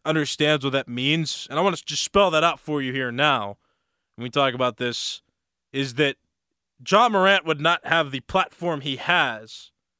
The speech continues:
without the N B A. The N B A's reputation is what gives the players their reputations and gives them the opportunity to express themselves and their game accordingly.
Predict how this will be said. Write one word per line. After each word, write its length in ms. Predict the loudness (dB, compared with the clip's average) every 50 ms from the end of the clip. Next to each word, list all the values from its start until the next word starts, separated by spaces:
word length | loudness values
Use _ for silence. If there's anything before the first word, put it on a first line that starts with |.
| _ _
without 360 | -2 2 4 4 4 4 0 _ -6
the 160 | 0 2 2
N 160 | 2 0 -2
B 200 | -4 0 2 2
A. 220 | 2 2 2 -2 -8 _ _ _ _ _ _ _ _ _ _ _ _ _ _ _ _ -4
The 160 | 0 2 2
N 120 | 2 2
B 200 | 0 0 0 2
A's 320 | 2 4 2 2 0 0 0
reputation 800 | -2 -2 -4 -8 -6 -2 0 2 2 0 0 -2 -2 -2 0 -2
is 160 | -2 -2 -2
what 180 | -4 -6 -4
gives 220 | -2 -2 -4 -2 -4
the 100 | -8 -10
players 560 | -4 0 0 2 2 2 0 -2 -4 -4 0
their 240 | 2 4 4 4 2
reputations 800 | 0 -4 -6 -6 -12 -8 -6 -6 -6 -6 -8 -16 -20 _ -20 -20 _ _ _ _ _ -12
and 100 | -2 0
gives 160 | 0 0 2
them 200 | 2 0 0 2
the 100 | 2 2
opportunity 720 | 2 0 -2 -6 -6 -4 -2 -2 -2 -2 -2 -2 -2 -2
to 560 | -4 -8 -8 -6 -6 -4 -4 -6 -6 -8 -10 -12 _ _ _ _ _ _ _ -12
express 340 | -12 -4 -2 0 0 0
themselves 760 | -2 -6 -8 -8 -4 0 2 2 4 2 2 0 -2 -6 -8
and 160 | -6 -4 -4
their 120 | -4 -4 -4
game 540 | -4 -2 0 0 2 2 0 0 -4 -6 -10
accordingly. 540 | -14 -2 2 2 4 4 2 0 -6 -10 -14